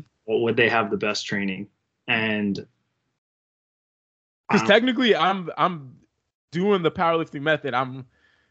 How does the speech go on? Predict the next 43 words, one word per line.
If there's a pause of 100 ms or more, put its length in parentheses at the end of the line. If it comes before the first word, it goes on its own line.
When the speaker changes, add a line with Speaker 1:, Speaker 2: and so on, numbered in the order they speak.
(200)
Speaker 2:
getting
strong
at
my
squat
and
deadlift, (680)
not
practicing
standing
jumps, (440)
going
out,
testing
my
standing
jump.
Like,
why
isn't
my
standing
vert
getting
better? (180)
Speaker 1:
We're
doing
the
same
thing
they
are. (480)
Speaker 2:
Yeah,
but
I'm
not,
I'm
not,
pra-,
I'm
not
jump-,
like,